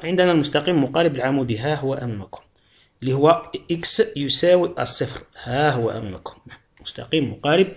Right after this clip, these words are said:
عمودي سميناه إكس يساوي صفر اللي هو محور التراتيب.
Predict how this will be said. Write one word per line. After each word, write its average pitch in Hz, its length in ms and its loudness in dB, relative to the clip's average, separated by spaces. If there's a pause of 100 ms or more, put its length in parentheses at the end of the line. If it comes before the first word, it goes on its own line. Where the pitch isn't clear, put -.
(480)
عمودي 135 480 -2
سميناه 131 520 -2 (180)
إكس 165 380 -2 (640)
يساوي 123 340 0
صفر 156 140 2
اللي 151 120 -2
هو 143 100 2
محور 196 400 0
التراتيب. 123 640 -4